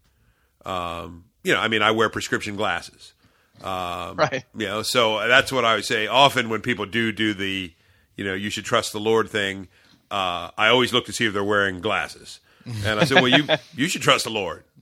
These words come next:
Speaker 1: I mean, what, what do you need
Speaker 2: Right.
Speaker 1: that corrective pair of lenses, you know, when the Lord is here?"
Speaker 2: <laughs>
Speaker 1: Uh, so I, I say that, uh,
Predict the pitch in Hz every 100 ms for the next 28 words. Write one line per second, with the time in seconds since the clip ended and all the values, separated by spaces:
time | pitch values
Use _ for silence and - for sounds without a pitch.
0 | 143 101 - 113 127 165 165 208 190 160
1 | 160 120 139 - - 143 135 151 - 139
2 | 117 98 - 151 143 127 123 143 143 107
3 | 92 80 92 104 110 107 107 139 147 139
4 | 123 110 175 120 151 151 110 - - -
5 | 127 120 110 107 104 90 127 151 139 135
6 | 156 120 135 156 - 131 113 117 110 -
7 | 113 107 101 101 101